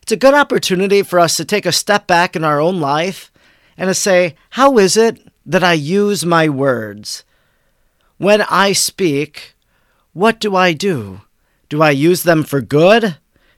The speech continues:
Do I use them for bad? Am I a Pharisee trying to entrap people? Or am I like Jesus trying to teach the truth?"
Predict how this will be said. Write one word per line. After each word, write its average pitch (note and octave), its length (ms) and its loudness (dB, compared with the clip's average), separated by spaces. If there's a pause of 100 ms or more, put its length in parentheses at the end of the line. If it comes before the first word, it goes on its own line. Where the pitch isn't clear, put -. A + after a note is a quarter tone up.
Do C#3+ 100 -6
I D#3+ 80 0
use D#3+ 300 -2
them F#3 160 0
for D#3 160 -4
bad? A#2 680 -4 (380)
Am E3 160 0
I F3 180 4
a D3 140 -2
Pharisee G3 720 2
trying E3 360 0
to D#3 120 -4
entrap D3 540 -2
people? A3+ 500 -2 (480)
Or D#3 260 -4
am F3 160 -2
I F3+ 140 0
like D#3 240 -2
Jesus D#3+ 560 -2
trying D#3 380 -4
to C#3+ 100 -8
teach - 400 -6
the C3 120 -10
truth?" D3 680 -4